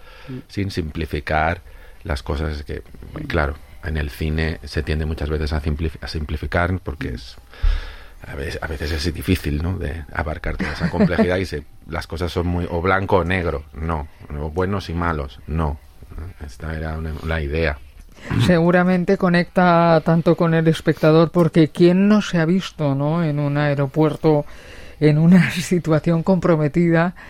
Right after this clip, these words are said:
Speaker 3: aunque no le lleven al cuartito, ¿no? Que esto ya pone los, eh, pelos de punta, ¿no?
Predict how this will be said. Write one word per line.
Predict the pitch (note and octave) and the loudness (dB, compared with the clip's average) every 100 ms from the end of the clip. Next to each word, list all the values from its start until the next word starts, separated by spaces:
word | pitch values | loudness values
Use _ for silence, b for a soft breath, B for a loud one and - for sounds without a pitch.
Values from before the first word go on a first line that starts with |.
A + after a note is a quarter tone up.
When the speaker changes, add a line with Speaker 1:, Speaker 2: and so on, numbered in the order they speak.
| B | B
Speaker 3:
aunque | D#3+ D3+ D#3+ | 2 4 4
no | E3+ | 6
le | G3 | 6
lleven | F3 E3+ E3+ | 6 4 2
al | D3 | 2
cuartito, | D3+ D3 D#3+ C#3 C#3 C3+ | 2 2 0 -2 -2 0
¿no? | E3 A#3+ - | -2 -4 -6
Que | |
esto | C3 - | -6 -2
ya | D3 D3+ | 2 2
pone | D3 D#3 D#3 D#3+ D#3+ B B B - | 2 0 2 0 -2 B B B 0
los, | D3 C3 - - | 2 2 -2 -2
eh, | F#3 C#3+ C3+ | 2 2 2
pelos | F3 D#3+ F3 | 2 2 2
de | E3 | 2
punta, | - D3+ C#3+ - C3+ | 0 -2 -4 -4 -4
¿no? | D#3 C4+ | -2 -2